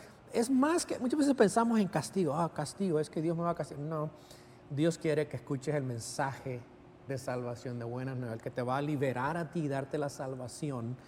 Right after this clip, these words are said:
perdón de tus pecados, la vida eterna. Pero también tiene que mostrarte que sí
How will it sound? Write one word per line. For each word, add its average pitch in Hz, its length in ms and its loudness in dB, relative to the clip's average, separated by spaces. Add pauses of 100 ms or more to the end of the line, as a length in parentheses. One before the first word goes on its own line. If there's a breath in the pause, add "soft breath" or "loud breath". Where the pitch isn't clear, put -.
(460 loud breath)
perdón 156 420 8
de 160 80 4
tus 156 180 0
pecados, 117 720 0 (120)
la 151 140 8
vida 170 380 8
eterna. 120 560 0 (640 loud breath)
Pero 147 180 6
también 147 480 4
tiene 175 460 -2
que 185 120 -4
mostrarte 143 680 -2
que 139 180 -4
sí 202 400 -4